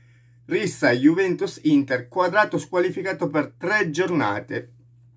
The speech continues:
un turno di stop per i provocatori Andanovic e Romero Lukaku, ma non basta, perché c'è anche un'altra decisione che va ancora a caricare di più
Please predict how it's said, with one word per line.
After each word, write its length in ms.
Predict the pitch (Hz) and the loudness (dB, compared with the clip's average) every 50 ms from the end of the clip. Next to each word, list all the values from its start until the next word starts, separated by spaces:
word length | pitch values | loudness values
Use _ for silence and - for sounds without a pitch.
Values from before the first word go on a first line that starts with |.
| _ _ _ _ _ _ _ | _ _ _ _ _ _ _
un 220 | 220 220 220 202 147 | -4 -2 -2 -2 2
turno 340 | 180 185 180 156 143 160 147 | 4 4 4 6 4 2 2
di 80 | 151 | 2
stop 500 | 156 - - 185 160 151 - - 135 123 | 0 -2 0 0 0 0 0 -2 -6 -6
per 440 | 120 - 156 151 143 127 120 110 - | 0 2 4 4 4 4 0 -2 2
i 180 | - 143 160 175 | 4 4 4 4
provocatori 920 | - - 139 139 139 143 143 - - 175 160 - 175 165 151 127 123 120 - | 2 0 -2 0 0 0 -2 -2 -6 -8 -6 -2 -2 0 0 0 -2 -4 -6
Andanovic 920 | - - 156 165 151 120 117 113 110 110 110 107 110 110 - - - - - | -4 -4 -2 0 2 2 2 0 0 -2 -4 -6 -6 -6 -6 -8 -8 -8 -2
e 220 | - 131 127 127 - | 0 -2 -2 -2 -4
Romero 560 | 110 123 147 147 139 123 113 107 110 110 98 | -4 -2 0 0 2 0 0 -2 -2 -4 -2
Lukaku, 520 | - 123 127 120 - - 110 95 95 - | -2 -4 -4 -4 -2 -2 -2 -2 -2 -6
ma 180 | 98 104 113 120 | -8 -4 -2 2
non 300 | 139 147 147 139 135 131 | 2 4 4 4 2 2
basta, 600 | 131 147 - 131 131 - - - - 180 202 - _ _ _ _ _ _ _ _ _ _ _ _ | 2 2 2 2 0 -4 -12 -8 -8 -8 -8 -10 _ _ _ _ _ _ _ _ _ _ _ _
perché 460 | - 160 208 - - 170 165 156 160 | -2 -2 -2 -2 0 0 0 0 0
c'è 220 | - - 175 165 - | -4 -2 -2 0 2
anche 340 | 160 165 170 156 143 180 | 2 2 2 2 0 0
un'altra 560 | 175 170 180 165 139 120 120 120 120 - 135 131 | 0 0 0 0 2 2 0 -2 -2 -4 -4 -2
decisione 540 | 127 139 139 - 147 113 117 104 95 110 | -2 -2 -2 -2 -4 -2 -2 -2 -2 -4
che 140 | 117 123 127 | -4 -4 -2
va 120 | 139 135 127 | 0 2 2
ancora 440 | 135 143 139 - 110 104 101 107 - | 2 2 0 0 -4 -2 -2 0 0
a 160 | - - - | -2 -4 -4
caricare 680 | - - 143 131 135 147 143 - 113 101 87 90 98 101 | -2 0 0 4 4 2 2 0 -4 -6 -4 -6 -6 -8
di 160 | 110 120 127 | -6 -8 -8
più 360 | - - - 87 90 76 71 | -8 -10 -10 -10 -10 -10 -10